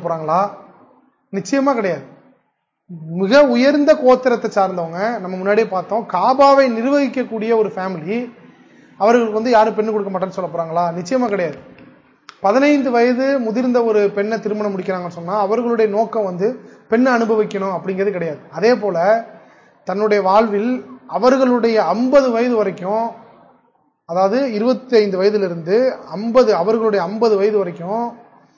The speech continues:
இருபத்தஞ்சு வருஷமா கத்தீஜா ரலியல்லாஹு அன்ஹா அவர்களோட மட்டும்தான் வாழ்ந்திருக்கிறாங்க. ஐம்பது வயது வரைக்கும். அவர்களுடைய மரணத்திற்கு பிறகு ரெண்டு to மூணு வருஷம்,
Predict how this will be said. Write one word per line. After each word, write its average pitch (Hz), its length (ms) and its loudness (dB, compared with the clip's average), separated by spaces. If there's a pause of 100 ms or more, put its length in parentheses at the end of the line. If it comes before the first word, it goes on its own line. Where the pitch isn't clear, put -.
(200)
இருபத்தஞ்சு 254 580 0
வருஷமா 233 300 -2
கத்தீஜா 240 440 0
ரலியல்லாஹு 233 520 4
அன்ஹா 220 240 0
அவர்களோட 220 340 0
மட்டும்தான் 277 560 2
வாழ்ந்திருக்கிறாங்க. 190 540 0 (1600)
ஐம்பது 226 480 2
வயது 220 200 4
வரைக்கும். 202 300 -2 (320)
அவர்களுடைய 240 580 2
மரணத்திற்கு 226 640 0
பிறகு 202 420 2
ரெண்டு 226 320 2
to 240 120 -2
மூணு 220 260 -2
வருஷம், 202 520 -2